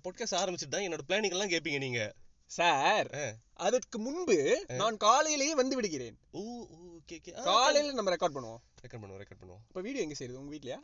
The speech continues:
Speaker 1: இல்லையே.
Speaker 2: <laughs>
Speaker 1: காலையில நான் பூ-, இது நீலா போக வேண்டியது இருக்கே.
Speaker 2: காலைல அப்ப போயிட்டு?
Speaker 1: போயிட்டு?
Speaker 2: போயிட்டு?
Speaker 1: போயிட்டு அங்க ஒரு என்கேஜ்மெண்ட் சாயந்தரத்துக்கு, அந்த டைம்ல போக முடியாது.
Speaker 2: ஆ.
Speaker 1: அதனால வெளியே போயிட்டு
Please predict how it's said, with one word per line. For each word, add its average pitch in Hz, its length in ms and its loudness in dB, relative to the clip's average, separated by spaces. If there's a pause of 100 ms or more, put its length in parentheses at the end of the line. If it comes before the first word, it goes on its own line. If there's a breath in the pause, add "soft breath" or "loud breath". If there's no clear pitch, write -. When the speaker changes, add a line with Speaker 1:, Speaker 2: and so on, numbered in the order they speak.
(180)
Speaker 1:
இல்லையே. 110 280 -16 (340)
Speaker 2:
<laughs> 320 440 -6
Speaker 1:
காலையில 180 340 -10
நான் 135 160 -12
பூ-, 180 140 -18
இது 151 200 -12
நீலா 127 300 -12
போக 110 140 -14
வேண்டியது 101 260 -14
இருக்கே. 95 180 -18 (880)
Speaker 2:
காலைல 190 200 -10
அப்ப 180 200 -14
போயிட்டு? 214 340 -10
Speaker 1:
போயிட்டு? - 0 - (280)
Speaker 2:
போயிட்டு? 151 320 -18 (720)
Speaker 1:
போயிட்டு 190 220 -12
அங்க 151 160 -12
ஒரு 135 120 -10
என்கேஜ்மெண்ட் 139 600 -12
சாயந்தரத்துக்கு, 117 540 -10
அந்த 143 320 -12
டைம்ல 135 240 -14
போக 147 140 -10
முடியாது. 107 420 -12 (120)
Speaker 2:
ஆ. 143 40 -16 (260 soft breath)
Speaker 1:
அதனால 131 280 -10
வெளியே 131 280 -10
போயிட்டு 113 340 -12